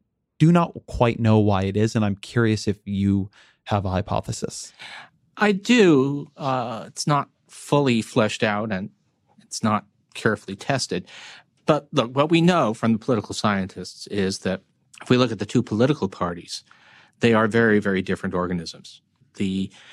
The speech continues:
Speaker 2: Republican Party is pretty much,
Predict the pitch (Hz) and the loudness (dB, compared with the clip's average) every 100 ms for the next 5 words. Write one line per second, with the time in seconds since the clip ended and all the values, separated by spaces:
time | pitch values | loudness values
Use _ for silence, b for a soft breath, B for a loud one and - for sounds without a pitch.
0 | B B B _ 107 113 120 127 113 110 | B B B _ -6 -2 -2 0 -2 0
1 | 107 101 101 107 107 110 - - 117 117 | 0 0 0 -2 -2 -2 -4 -2 0 2
2 | 107 92 120 - - | 2 2 -4 -10 -12